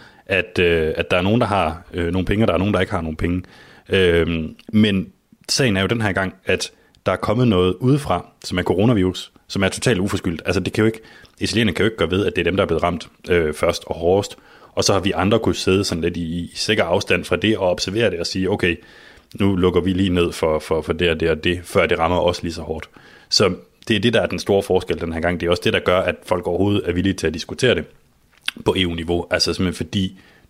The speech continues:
du kan objektivt ikke sige, at det er italienernes skyld.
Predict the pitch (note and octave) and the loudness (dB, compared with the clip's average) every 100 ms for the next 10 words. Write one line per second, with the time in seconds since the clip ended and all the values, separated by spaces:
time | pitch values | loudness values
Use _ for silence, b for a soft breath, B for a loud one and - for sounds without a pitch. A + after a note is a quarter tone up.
0 | _ G#2 - - G2+ G2+ - E2+ F2+ - | _ -2 0 0 0 0 0 -2 -2 -4
1 | F#2+ F#2 G#2 F2+ - F2+ E2 - F#2 D#2 | -2 -2 0 -2 -2 -4 -4 -2 -2 -4
2 | - F#2+ F2 | -4 -2 -4